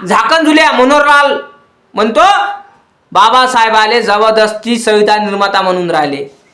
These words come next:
आ, वारे कुयट गांड्या, काय गांड्या, झाकण झुल्या. तू केंद्रीय मंत्री म्हणतं स्वतःले अनपढ लेका.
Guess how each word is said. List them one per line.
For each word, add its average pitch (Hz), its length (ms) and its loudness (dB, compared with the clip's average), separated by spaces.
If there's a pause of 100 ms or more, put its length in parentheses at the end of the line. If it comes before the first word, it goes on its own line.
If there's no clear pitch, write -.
(140)
आ, 262 720 2 (1120)
वारे 370 420 0
कुयट 339 420 2
गांड्या, 311 300 0
काय 302 360 0
गांड्या, 302 380 0 (1000)
झाकण 262 380 0
झुल्या. 254 300 2 (960)
तू 180 60 -8
केंद्रीय 220 380 0
मंत्री 254 320 0
म्हणतं 247 340 0
स्वतःले 226 640 -2
अनपढ 202 300 -2
लेका. 190 640 0